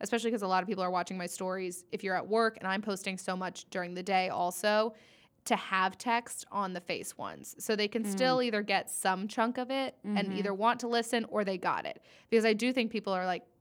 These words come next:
Speaker 1: skipping through. If
Speaker 2: Yeah.
Speaker 1: you don't put any text on it, nobody cares. And I've heard people say that who have kids, who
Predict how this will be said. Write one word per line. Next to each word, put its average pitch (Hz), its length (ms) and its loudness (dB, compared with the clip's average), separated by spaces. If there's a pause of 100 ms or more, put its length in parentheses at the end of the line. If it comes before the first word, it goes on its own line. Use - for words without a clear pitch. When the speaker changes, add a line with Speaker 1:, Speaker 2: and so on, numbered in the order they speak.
Speaker 1:
skipping - 400 -4
through. - 240 -10
If - 360 -10
Speaker 2:
Yeah. 208 140 4
Speaker 1:
you 262 60 6
don't 285 140 4
put 233 100 4
any 202 220 4
text - 320 -2
on 196 160 2
it, 214 200 0
nobody 190 280 -4
cares. - 380 -6
And 190 180 -6
I've 190 160 -2
heard 202 180 -2
people 196 200 -6
say 196 200 0
that 185 200 0
who 202 80 -4
have 190 180 -10
kids, 226 520 2
who 185 120 -4